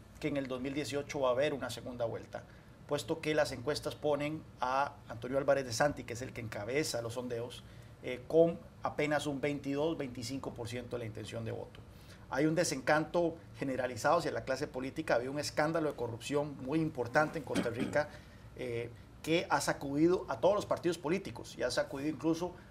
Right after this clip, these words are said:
al Poder Judicial. Y entonces ha, esto ha hecho de que de repente salga a relucir esta figura de Juan Diego Castro, eh, que no es un político, eh,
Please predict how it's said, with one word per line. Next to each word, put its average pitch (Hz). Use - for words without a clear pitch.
al 127
Poder 123
Judicial. 139
Y 143
entonces 143
ha, 147
esto 156
ha 135
hecho 139
de 139
que 156
de 131
repente 139
salga 208
a 131
relucir 131
esta 156
figura 170
de 135
Juan 113
Diego 127
Castro, 190
eh, 110
que 113
no 135
es 151
un 165
político, 156
eh, 110